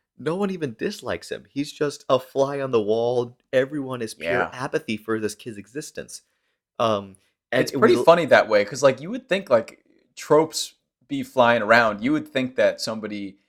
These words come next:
Speaker 2: is, like, bullying him or he's, you know, like, no, he's just kinda there. And it, it's so funny. His own mental processes behind that is what I found deeply hilarious about it, is that he's so self-aware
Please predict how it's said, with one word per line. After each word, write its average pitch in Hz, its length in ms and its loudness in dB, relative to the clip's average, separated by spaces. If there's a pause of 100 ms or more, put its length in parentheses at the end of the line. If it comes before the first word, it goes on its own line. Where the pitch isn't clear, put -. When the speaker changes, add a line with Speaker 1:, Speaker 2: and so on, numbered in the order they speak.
(140)
Speaker 2:
is, 101 140 -10
like, 85 220 -6
bullying 117 480 2
him 107 400 -4
or 92 120 -12
he's, 90 300 -14
you 113 80 -8
know, 82 320 -10
like, 78 180 -18 (360)
no, 196 460 4
he's 185 220 0
just 466 240 0
kinda 320 260 2
there. 156 480 2 (300)
And 147 360 4 (200)
it, 175 160 -2
it's 170 140 0
so 196 180 6
funny. 160 260 2
His 139 200 -8
own 139 340 -2
mental 120 300 -2
processes 127 600 -6
behind 139 380 -2
that 151 160 6
is 117 140 -8
what 110 100 2
I 104 80 8
found 107 380 -2 (100)
deeply 117 360 -10
hilarious 95 500 -8
about 120 280 6
it, 131 100 -8
is 107 120 -12
that 107 240 2
he's 113 340 -6 (280)
so 160 340 4
self-aware 135 920 0